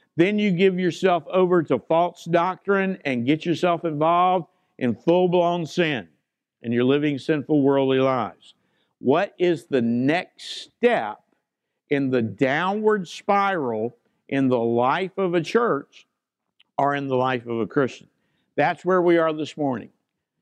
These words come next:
Revelation chapter three, beginning in verse one. "And to the angel of the church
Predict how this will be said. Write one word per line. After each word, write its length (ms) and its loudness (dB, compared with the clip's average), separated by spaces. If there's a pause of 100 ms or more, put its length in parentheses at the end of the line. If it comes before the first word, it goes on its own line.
(400)
Revelation 760 0
chapter 500 0
three, 500 0 (600)
beginning 400 2
in 160 -4
verse 260 -2
one. 280 -4 (1300)
"And 180 -4
to 140 4
the 180 4
angel 560 4
of 120 0
the 120 -4
church 720 -2